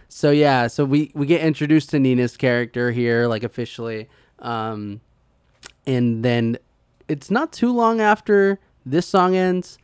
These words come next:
She, like, meets Utsunavi and little cousin again, and then you can tell that they have, like, a history with each other in some way. But then she goes right into her song, and it's called Breathe.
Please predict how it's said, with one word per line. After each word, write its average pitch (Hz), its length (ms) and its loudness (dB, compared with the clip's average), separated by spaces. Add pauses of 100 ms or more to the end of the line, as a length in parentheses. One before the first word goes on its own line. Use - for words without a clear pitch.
(300)
She, - 180 -2
like, 160 200 2
meets 165 220 4
Utsunavi 147 640 2
and 139 240 0
little 139 180 2
cousin 131 340 -2
again, 127 300 -4
and 120 120 -4
then 120 80 -4
you 117 140 -6
can 123 140 -4
tell 117 220 -2
that 110 140 -2
they 107 120 -4
have, 107 180 -4
like, 107 180 -8
a 117 80 -10
history 110 340 -10
with 107 120 -8
each 110 160 -10
other 107 140 -8
in 104 80 -10
some 101 220 -10
way. 104 120 -8
But 107 200 -6
then 143 140 0
she 170 180 -4
goes 131 300 2
right 127 200 2
into 131 240 0
her 120 180 -4
song, 117 380 -10 (360)
and 110 100 -4
it's 113 100 -8
called 113 280 -2
Breathe. 113 520 -2